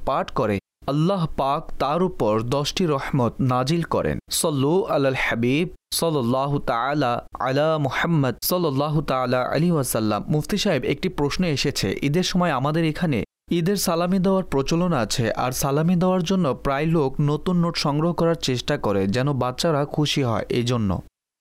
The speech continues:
আর নতুন নোট আদান প্রদান করার ক্ষেত্রে নিয়ম হলো যে, উদাহরণস্বরূপ, একশো টাকার নোটের একটি বান্ডেল নেওয়া হয়, সেখানে দশ হাজার টাকা থাকে। তো দেখা যায়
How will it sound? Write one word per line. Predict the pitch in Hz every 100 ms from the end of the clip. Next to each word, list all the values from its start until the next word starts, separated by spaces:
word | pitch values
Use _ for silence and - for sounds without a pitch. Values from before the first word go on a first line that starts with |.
| _ _ _ -
আর | 131 143
নতুন | 143 147 202
নোট | 196 202
আদান | - 143 160 170
প্রদান | 185 190 190
করার | 190 185
ক্ষেত্রে | 175 180 185
নিয়ম | 170 139 156 165
হলো | 175 143 107 -
যে, | 127 123 127 110 - _ _ _ _ _ -
উদাহরণস্বরূপ, | 143 143 160 175 185 170 185 151 117 -
একশো | 127 127 - 160
টাকার | 165 156 160 151
নোটের | 127 123 123 135 101 - - _ _ _ -
একটি | 147 - 165
বান্ডেল | 131 127 135 151 156
নেওয়া | 127 117 131
হয়, | 127 110 92 90
সেখানে | - 139 156 151 110 107
দশ | 113 127 135 147
হাজার | 139 143
টাকা | 117 107 127
থাকে। | 127 117 - 73 - - _ _
তো | 139 131 127 120
দেখা | 117 127 127 165
যায় | 156 165 160